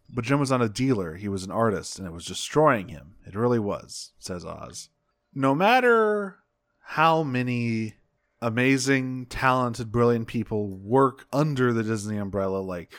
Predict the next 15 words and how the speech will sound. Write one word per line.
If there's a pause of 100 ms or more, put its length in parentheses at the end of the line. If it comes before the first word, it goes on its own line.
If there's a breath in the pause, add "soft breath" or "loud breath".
(440 loud breath)
Jim
Henson, (800 soft breath)
Dana
Terrace,
Alex
Hirsch, (420 soft breath)
Rian
Johnson,
any
of
these
people, (800)
Musker
and
Clements,